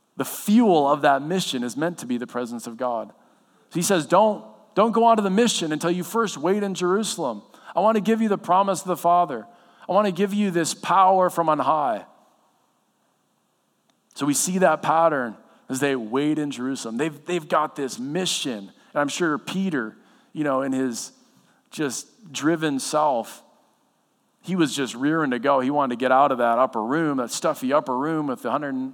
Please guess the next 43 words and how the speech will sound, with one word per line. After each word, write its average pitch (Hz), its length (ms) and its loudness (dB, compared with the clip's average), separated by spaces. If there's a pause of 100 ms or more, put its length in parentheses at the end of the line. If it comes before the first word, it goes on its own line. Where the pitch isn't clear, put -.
nineteen 143 360 -8
other 143 160 -4
stinky 131 320 -8
people, 139 360 -4
and 110 120 -8 (280)
get 180 220 2
out 170 220 6
into 160 160 -2
the 147 100 -2
streets 180 680 -6 (200)
and 139 140 -4
reach 180 280 -2
the, 165 100 -2 (140)
reach 170 200 -4
the 160 80 -6
people. 160 260 -2
Thank 185 260 -2
God 185 340 6
he 170 100 0
didn't. 165 420 -4
There 151 100 -4
was 139 100 -4
a 147 60 -4
grace 165 400 -2
that 160 120 -6
came 165 220 -4
upon 156 300 -2
them 135 160 -4
to 123 120 -6
wait 120 540 -8 (640)
in 131 180 -4
unity, 135 720 -2 (1200)
to - 80 -20
become 147 400 2
of 135 220 -4
one 147 200 2
accord 139 600 -2
in 123 100 -6
the 123 100 -6
presence 123 380 -6
of 107 140 -14
God 107 440 -4 (140)
came, 98 320 -14